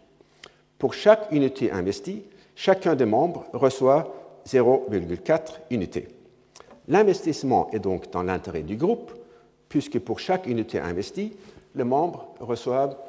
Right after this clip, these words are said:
un virgule six unités. Mais il n'est pas dans l'intérêt de l'investisseur,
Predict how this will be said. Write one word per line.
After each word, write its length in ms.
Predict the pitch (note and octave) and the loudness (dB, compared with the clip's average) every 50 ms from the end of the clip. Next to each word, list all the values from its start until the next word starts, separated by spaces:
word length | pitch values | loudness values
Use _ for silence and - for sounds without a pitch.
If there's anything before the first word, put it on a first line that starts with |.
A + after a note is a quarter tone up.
| - - - - _ | -20 -20 -20 -8 _
un 220 | A2+ B2 C3+ - - | -2 -2 0 -2 -2
virgule 400 | G#2+ A2+ G#2+ F#2+ G2 A2+ A#2 - - | -2 -2 -2 0 0 -2 -2 -2 -6
six 380 | - - - E3+ D#3 - - - - | -12 -10 -8 -8 -8 -8 -12 -10 -8
unités. 380 | G#2+ F2+ E2+ - - - - - - - - _ _ - - - - _ _ _ _ - | -6 -6 -6 -6 -8 -8 -10 -14 -20 -20 -20 _ _ -20 -20 -20 -20 _ _ _ _ -2
Mais 220 | C#3+ E3 G3+ G3+ - | 4 6 6 6 6
il 120 | D#3 C#3+ | 4 4
n'est 100 | B2+ A2+ | 4 4
pas 140 | A2 - A2+ | 4 2 0
dans 300 | E2+ E2+ D2+ D#2 D#2 - - - - | 0 0 -2 -2 -4 -6 -10 -14 -10
l'intérêt 380 | D#2 D#2 D#2 - D2+ D#2 D#2 | -10 -10 -8 -8 -6 -6 -4
de 80 | D#2+ D#2+ | -2 -2
l'investisseur, 720 | E2 F2 F#2+ G#2 G#2 - - D#3 D3+ - F#3+ G3+ G#3 G#3+ | -2 -2 -2 -2 -4 -4 -6 -8 -2 0 2 2 2 0